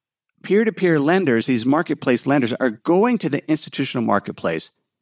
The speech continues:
to raise money through this securitization structure with credit enhancements, which means that they don't have to raise the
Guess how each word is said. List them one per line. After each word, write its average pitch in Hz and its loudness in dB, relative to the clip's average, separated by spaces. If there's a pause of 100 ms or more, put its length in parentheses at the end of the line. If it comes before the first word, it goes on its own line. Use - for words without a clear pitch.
(1000)
to 123 -2
raise 156 2 (160)
money 98 0 (880)
through 208 2 (300)
this 131 0
securitization 127 0
structure - -10 (1300)
with 180 2 (140)
credit 160 0
enhancements, 147 -4
which 151 -2
means 226 2
that 170 -4
they 208 -2
don't 277 -4
have 220 -4
to 185 0
raise 185 0
the - -4